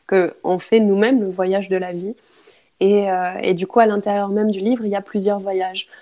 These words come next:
Au départ, on commence par, euh, voyager, euh, à l'intérieur de nos peurs, à l'intérieur de nos croyances limitantes, à l'intérieur de, voilà, de nos conditionnements, tous, toutes ces choses qui sont un petit peu, euh,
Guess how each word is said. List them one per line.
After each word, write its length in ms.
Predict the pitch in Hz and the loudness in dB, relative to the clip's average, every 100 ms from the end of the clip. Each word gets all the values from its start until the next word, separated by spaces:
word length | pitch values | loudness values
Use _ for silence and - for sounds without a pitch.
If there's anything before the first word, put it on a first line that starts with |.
| _ | _
Au 80 | 196 | 2
départ, 300 | 190 208 226 | 4 4 2
on 100 | 208 | 0
commence 460 | 208 196 208 214 - | -4 -4 -4 -8 -6
par, 340 | 196 202 202 | -6 -6 -8
euh, 200 | 190 185 | -10 -8
voyager, 720 | 180 190 190 190 190 196 196 | -4 -2 0 0 0 0 0
euh, 180 | 190 180 - - | -4 -6 -8 -4
à 60 | |
l'intérieur 400 | 185 185 190 190 | -2 -2 -2 0
de 80 | 190 | 0
nos 140 | 190 185 | 0 2
peurs, 420 | 214 294 262 _ - | 2 0 -2 _ -18
à 40 | |
l'intérieur 380 | 190 190 185 190 | -14 -8 -6 -4
de 60 | 185 | -4
nos 120 | 185 | -4
croyances 380 | 185 190 190 - | -4 -8 -6 -4
limitantes, 580 | 196 190 190 220 247 - - - _ - | -4 -4 -6 -8 -10 -14 -20 -20 _ -8
à 40 | |
l'intérieur 360 | 185 180 190 208 | -6 -4 -2 -2
de, 80 | 185 | -2
voilà, 200 | 190 185 | -2 -2
de 160 | 185 | -2
nos 120 | 180 185 | -4 -4
conditionnements, 840 | 202 196 190 - 196 190 196 220 | -2 -2 -2 -4 -4 -4 -4 -6
tous, 280 | 214 226 - _ - | -4 -6 -6 _ -4
toutes 160 | 311 | -4
ces 140 | - 233 | -2 -4
choses 280 | 208 214 | -2 -4
qui 100 | - 196 | -4 -8
sont 160 | 196 | -6
un 100 | 185 | -6
petit 180 | 190 - | -6 -10
peu, 120 | - 214 | -4 0
euh, 380 | 214 196 180 | 0 -2 -6